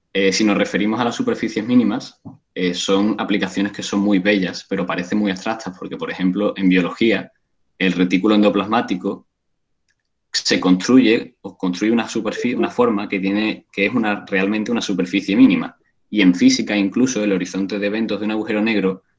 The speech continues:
se está demostrando con los papers científicos teóricos que adquiere forma de superficie mínima. Y, sin embargo,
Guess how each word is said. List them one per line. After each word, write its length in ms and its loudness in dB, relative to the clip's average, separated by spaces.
se 160 -6
está 160 -2
demostrando 500 0
con 540 -4
los 200 -6
papers 500 0
científicos 580 -2
teóricos 460 0
que 600 -2
adquiere 380 0
forma 300 4
de 60 2
superficie 520 0
mínima. 340 6
Y, 60 -12
sin 200 0
embargo, 580 4